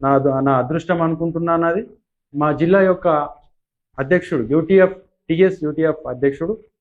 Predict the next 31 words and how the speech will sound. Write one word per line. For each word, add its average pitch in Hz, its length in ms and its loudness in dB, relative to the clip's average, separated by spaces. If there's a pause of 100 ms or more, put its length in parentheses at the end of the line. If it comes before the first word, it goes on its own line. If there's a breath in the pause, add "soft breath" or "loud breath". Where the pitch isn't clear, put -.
(220)
దాసరి 165 440 0
శంకర్ 151 380 0
గారు 151 460 0 (100)
నాకు 131 400 -8 (360)
ఆయన 135 140 -2
ఒక 135 140 0
దేవుళ్లాగా 160 880 2
కలవడం 147 360 0
జరిగిందండి. 147 580 -2 (600)
ఆయన 190 280 2
ద్వారా 185 280 6
నేను 175 420 -2 (300)
మా 139 200 -2
రాష్ట్ర 151 360 -2
అధ్యక్షులు 156 680 0 (240)
చావా 170 240 4
రవి, 131 260 -2 (500)
చావా 156 220 2
రవి 160 160 0
సార్ 151 220 -6
దగ్గర 135 300 -4
గారికి 131 360 -4
వెళ్ళి 160 460 0
అక్కడి 185 280 -2
నుంచి 185 480 -2 (360)
డైరెక్టరేట్కి 165 720 2
వెళ్ళి 175 340 0
యూటీఎఫ్ 156 600 0 (120)
స్టేట్ 147 260 0
ఆఫీస్ 151 300 -2
నుంచి 143 440 -4